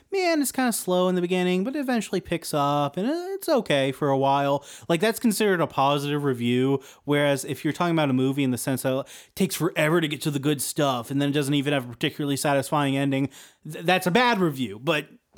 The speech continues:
I don't know. And there are probably cultural reasons why we, you know, we've come to judge these two,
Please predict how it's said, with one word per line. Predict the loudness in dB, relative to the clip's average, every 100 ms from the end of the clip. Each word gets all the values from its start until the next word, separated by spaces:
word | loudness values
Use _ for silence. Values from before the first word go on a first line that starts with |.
| -16 -14 -12
I | -6 -4
don't | -2 -4
know. | -2
And | 0 2 0 -2 -8 -20 -20 -20 _
there | -6
are |
probably | 0 0 0
cultural | -2 -4 -4 -4 -2
reasons | 0 -2 0 -2 -2 -4
why | -4 -4
we, | -2 -4 -4 -8
you | -8 -6
know, | -6 -8
we've | -10 -10
come | -8 -6 -6
to | -6 -8 -10
judge | -8 -8 -8
these | -8 -10 -10
two, | -10 -8 -8 -12